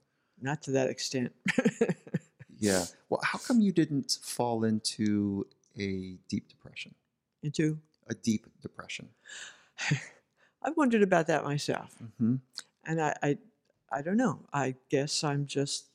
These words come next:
Speaker 1: stronger than that. I, some people are more prone to being overwhelmed, and I have never been.
Speaker 2: Hmm.
Speaker 1: You know, I, I, I think it's just genetics,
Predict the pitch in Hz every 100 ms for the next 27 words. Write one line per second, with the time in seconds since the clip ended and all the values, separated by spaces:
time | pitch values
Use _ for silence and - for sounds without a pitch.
0 | - - - - 151 185 196 160 143 -
1 | - _ _ _ _ _ - 123 117 117
2 | - - _ _ _ _ _ - - -
3 | - - 151 147 185 - 190 175 - _
4 | _ - - _ _ - 156 160 160 160
5 | - 170 175 180 - 175 160 156 - _
6 | - 143 165 165 165 - 165 156 160 147
7 | 151 156 202 254 - _ _ _ _ _
8 | _ _ _ _ _ 143 139 135 147 143
9 | 139 139 139 143 135 135 202 _ _ _
10 | _ _ _ _ _ 110 98 151 151 170
11 | - 135 - 135 135 _ _ - 139 -
12 | 151 151 - - 143 - - 139 131 170
13 | 190 -